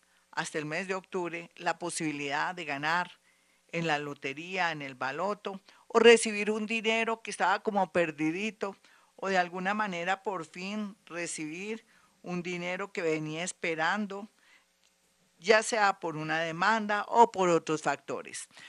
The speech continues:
Bueno, mis amigos, hasta aquí el horóscopo. Yo soy Gloria Díaz Salón.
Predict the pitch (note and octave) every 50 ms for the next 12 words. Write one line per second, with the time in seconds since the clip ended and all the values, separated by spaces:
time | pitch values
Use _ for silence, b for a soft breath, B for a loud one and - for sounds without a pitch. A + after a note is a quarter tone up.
0 | B B B _ G#3 A3+ B3 A#3+ B3 B3 B3 B3 A3 - A3+ G#3 G#3 A3 A3+ A3
1 | B3 A#3+ A#3+ A#3+ A3 - G#3 - - - G#3+ A#3 B3 B3+ - - G#3+ G3 F#3 F#3
2 | F3 E3+ E3 E3+ E3 F3 F#3 - - - G#3+ G#3+ G#3 - A#3+ C#4 D4 C4 A3 G#3+
3 | F#3 - - F3 E3+ D#3+ E3+ F#3+ G#3 G3 F#3+ E3+ D#3 D3+ D3+ D3+ D3+ D#3+ D#3+ -
4 | C#3 B2+ C3+ C3+ D3+ F3 G#3 A#3+ C4+ C#4+